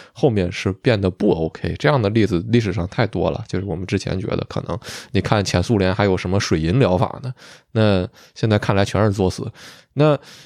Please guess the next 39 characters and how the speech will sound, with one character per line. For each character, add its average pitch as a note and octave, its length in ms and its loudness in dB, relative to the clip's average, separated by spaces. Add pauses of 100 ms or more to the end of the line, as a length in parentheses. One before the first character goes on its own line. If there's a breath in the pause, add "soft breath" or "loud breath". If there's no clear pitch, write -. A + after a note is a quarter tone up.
基 G3+ 180 -2
于 F3+ 180 2
这 G#3+ 220 4
样 G2+ 380 2
的 D#2 400 -4
一 E2+ 160 -6
个 F#2 180 0
判 F2+ 340 -2
断， F2 300 -4
那 A2 280 0 (460)
大 C#3 140 4
家 C#3 180 4
会 B2+ 220 2
倾 G#2+ 280 -4
向 F2 260 -4
于 E2+ 220 -6
去 - 220 -6
觉 - 200 -10
得 F2 120 -4
说 F2+ 280 0
我， E2+ 380 -4
我 F#2+ 200 0
怎 - 280 -4
么 - 100 -14
样 G2 320 2 (380 loud breath)
去 A2 220 0
购 A#2+ 200 2
买 G2 280 -4
到 F#2 220 2
更 A2+ 320 0
少 - 280 -4
添 G#2 220 -2
加 A2+ 180 0
的 G2 140 -2
产 F2+ 320 -10
品， - 200 -12 (100)
这 C3 140 -2
个 F#2+ 140 -4
是 G2+ 360 -2